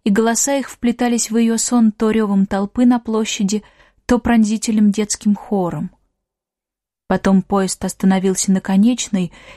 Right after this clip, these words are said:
и угрюмый старичок в форменном мундире велел ей выходить.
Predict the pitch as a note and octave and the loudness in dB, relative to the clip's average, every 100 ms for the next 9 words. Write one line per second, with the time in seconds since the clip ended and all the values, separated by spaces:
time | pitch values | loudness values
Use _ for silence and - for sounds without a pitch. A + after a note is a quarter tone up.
0 | _ G#3+ A3 G3+ B3+ A#3+ A#3 - A#3 A#3 | _ 0 2 2 4 4 2 -2 -6 -4
1 | D#4 - - - G#3 G3 F#3+ F#3+ F#3+ G#3 | -4 -6 -10 -4 -2 2 2 4 4 4
2 | G3 B3+ C4 - _ _ - G#3 A3+ B3 | 2 0 -2 -4 _ _ -4 0 2 2
3 | A3 A3+ G#3 G#3 A3 G3 D#3+ C#3 - - | 0 -2 -2 -4 -4 -6 -8 -12 -14 -16